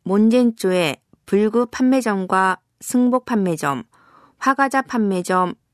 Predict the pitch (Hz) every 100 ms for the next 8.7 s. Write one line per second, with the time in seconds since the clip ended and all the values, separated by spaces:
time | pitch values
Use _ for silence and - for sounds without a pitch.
0 | - 175 180 220 214 190 190 196 180 -
1 | - 190 190 208 208 208 - 190 208 226
2 | 220 214 - 220 185 151 135 113 _ _
3 | _ _ _ _ _ - 202 233 262 269
4 | 254 226 247 220 202 202 208 - _ _
5 | - 262 262 269 233 247 240 240 247 233
6 | 226 202 208 214 226 196 175 170 170 170
7 | _ _ - - 262 254 247 240 233 202
8 | 202 202 160 - 160 160